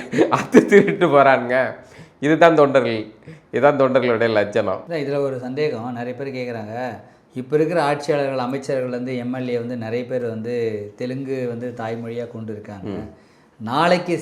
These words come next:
Speaker 2: சீமானுடைய ஆட்சி காலங்கள் வரும்பொழுது
Speaker 1: ம்.
Speaker 2: தமிழ் தாய்மொழியை கொண்டவர்கள் வந்து ஒரு எம் எல் ஏ, எம் பில இருந்து அமைச்சர்கள் ஆயிட்டா, தெலுங்கு தாய்மொழியை கொண்டவர்கள் வந்து அவங்களுக்கு வந்து உடன்பட்டு அவங்க கூடவே இருக்கிறதுக்கான சுமூகமான காலநிலை அமையுமா?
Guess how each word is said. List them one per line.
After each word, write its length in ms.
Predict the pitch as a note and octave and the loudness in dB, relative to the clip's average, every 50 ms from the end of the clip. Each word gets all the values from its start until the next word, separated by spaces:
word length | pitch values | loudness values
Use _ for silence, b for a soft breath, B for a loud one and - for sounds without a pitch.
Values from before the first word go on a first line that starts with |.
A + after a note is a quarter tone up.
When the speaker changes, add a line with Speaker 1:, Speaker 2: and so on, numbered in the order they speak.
| - | -6
Speaker 2:
சீமானுடைய 460 | E3 E3 E3 E3 D#3+ D#3 D3 D3 C#3+ C3 | -6 -4 -4 -2 -2 -2 0 0 0 0
ஆட்சி 260 | C3+ C#3 C#3 - C#3 | -2 -4 -6 -8 -8
காலங்கள் 400 | C3+ C3 B2+ B2+ B2 A#2+ A#2+ A2+ | -6 -6 -4 -4 -6 -6 -6 -6
வரும்பொழுது 680 | A2+ A#2 A#2 A#2+ A#2+ A#2+ A#2 A#2 A2+ A#2 A#2 G#2 - - | -6 -6 -8 -6 -4 -4 -4 -4 -4 -4 -6 -6 -6 -10
Speaker 1:
ம். 200 | A2 F#2+ E2+ D#2+ - - _ _ _ | -12 -14 -14 -14 -16 -20 _ _ _
Speaker 2:
தமிழ் 640 | - C3+ D3 E3+ F#3+ A3 A3 A3 G#3+ A3 G#3+ - - - - - | -2 -2 0 4 6 10 12 12 10 10 6 0 -8 -14 -14 -6
தாய்மொழியை 480 | - C#3+ D#3+ E3+ E3+ D#3+ D#3+ D#3+ D#3 D3 | -2 0 0 0 2 2 2 2 2 2
கொண்டவர்கள் 420 | D#3 C#3+ C#3 C#3+ C#3 C3+ C3+ C3+ C3+ | 0 0 2 2 2 2 0 -2 -2
வந்து 120 | D3 E3 | 0 2
ஒரு 140 | E3+ D#3+ D3+ | 4 4 4
எம் 180 | C#3+ C#3 C#3+ C#3+ | 2 0 0 -2
எல் 180 | C#3+ C#3 C3+ | -4 -4 -2
ஏ, 240 | C3+ C3+ C3+ C#3 C#3 | -2 0 0 0 0
எம் 220 | C3+ C3 C3 B2+ | 0 -2 -4 -4
பில 180 | C3 C#3+ C3+ C3 | -6 -4 -4 -2
இருந்து 140 | B2+ C3 B2+ | -4 -4 -4
அமைச்சர்கள் 440 | B2 B2+ B2+ B2+ - D3+ C3+ B2+ A#2+ | -6 -6 -8 -6 -6 -4 -2 -2 -2
ஆயிட்டா, 380 | A2+ A2+ A2+ G#2 A2 G#2+ A#2 C#3 E3 F3 b b b b _ _ | -2 -2 -4 -4 -6 -8 -10 -10 -12 -14 b b b b _ _
தெலுங்கு 680 | F#3 F#3+ G#3+ A3+ A3+ G#3 G#3+ G#3+ A3 A3 G#3+ G#3+ G#3+ | 4 6 6 6 8 8 8 10 10 8 4 2 2
தாய்மொழியை 420 | E3+ E3 F3 F#3 F3 E3+ E3+ E3+ D#3 | 2 2 2 2 4 4 4 4 4
கொண்டவர்கள் 360 | D#3+ D3+ D3+ D3 C#3+ C#3+ C#3+ | 4 2 2 2 2 0 0
வந்து 100 | D#3+ F#3 | 0 0
அவங்களுக்கு 360 | F3 E3+ E3 D#3 D3+ C#3+ D3 | 0 0 0 0 0 0 0
வந்து 240 | C#3+ D3 D3 D#3+ D#3 | -2 2 2 4 4
உடன்பட்டு 420 | D3+ D3+ D3+ D3+ D3 D3 C#3+ - D3 | 4 2 2 0 0 -2 0 0 2
அவங்க 200 | C#3+ D#3 D#3+ D#3 | 2 4 2 2
கூடவே 380 | D#3 D#3+ D#3 D#3 D#3+ D#3 D3+ | 4 4 6 6 6 4 4
இருக்கிறதுக்கான 540 | D3+ D3 - D#3+ C#3 C#3+ C#3 C3+ C3+ C3+ B2+ C3 C#3 | 0 0 -2 -2 -2 -2 -2 -4 -4 -6 -8 -8 -10
சுமூகமான 440 | C#3 C#3+ C#3+ C3+ C3+ C3+ C#3 C3+ | -10 -8 -8 -8 -6 -6 -8 -6
காலநிலை 420 | C3 C3+ C3+ C3+ C3 B2+ A#2+ A#2 A2 | -6 -6 -6 -4 -4 -6 -6 -6 -8
அமையுமா? 400 | A2 A#2 B2 A#2+ A2 G#2+ G#2 | -8 -8 -8 -8 -10 -10 -12